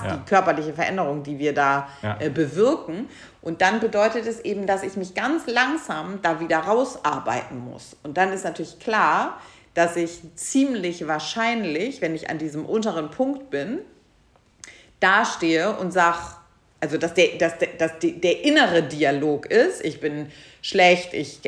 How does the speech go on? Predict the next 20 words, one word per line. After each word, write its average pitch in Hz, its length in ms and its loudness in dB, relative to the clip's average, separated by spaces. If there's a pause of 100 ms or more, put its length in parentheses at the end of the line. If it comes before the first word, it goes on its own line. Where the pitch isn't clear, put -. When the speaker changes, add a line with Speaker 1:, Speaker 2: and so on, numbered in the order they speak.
Speaker 2:
äh, 104 120 -4
kann 196 260 0
das 175 240 4
nicht, 175 360 -2
das 139 160 -2
ist, 135 180 -6
das 131 200 -6
war 147 120 2
schon 180 180 0
immer 214 380 6
so, 190 460 8
ich - 180 -8
war 143 120 0
noch 156 200 -2
nie 208 560 4
konsequent, 180 920 2
ich - 140 -8
hab 147 180 -4
noch 151 160 -4
nie 196 560 2